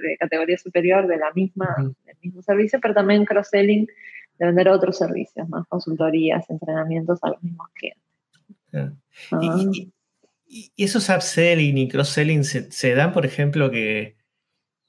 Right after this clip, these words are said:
Speaker 2: eh, ¿Cómo, cómo, cómo, cómo se terminan dando? Si siempre es el mismo equipo el que renueva o aparecen otros equipos,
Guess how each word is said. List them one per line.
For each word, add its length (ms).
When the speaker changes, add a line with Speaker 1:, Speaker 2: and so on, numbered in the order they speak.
Speaker 2:
eh, 500
¿Cómo, 260
cómo, 420
cómo, 340
cómo 180
se 140
terminan 480
dando? 320
Si 160
siempre 260
es 80
el 120
mismo 200
equipo 360
el 100
que 240
renueva 560
o 80
aparecen 340
otros 240
equipos, 720